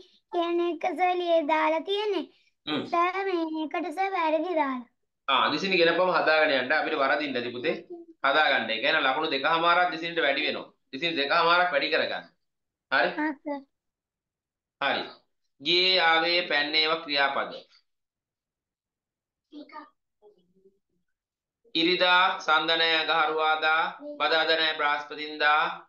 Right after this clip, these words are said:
Speaker 2: සිකුරාදනය, සෙනසුරාදා. එහෙනම් ඉරිදනය, සන්දා,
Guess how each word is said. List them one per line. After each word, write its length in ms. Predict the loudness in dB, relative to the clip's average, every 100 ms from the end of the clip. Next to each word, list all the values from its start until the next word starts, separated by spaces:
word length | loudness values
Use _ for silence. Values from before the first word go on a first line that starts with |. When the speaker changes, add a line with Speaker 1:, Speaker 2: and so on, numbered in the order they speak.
| _ _ _
Speaker 2:
සිකුරාදනය, 600 | -10 -2 2 2 2 0 0
සෙනසුරාදා. 800 | -2 -4 0 2 2 2 2 2 0 -8 _ _
එහෙනම් 400 | -2 0 2 0 -2 -8 _ _ _
ඉරිදනය, 420 | -8 -2 0 0 0
සන්දා, 560 | 2 0 0 0 2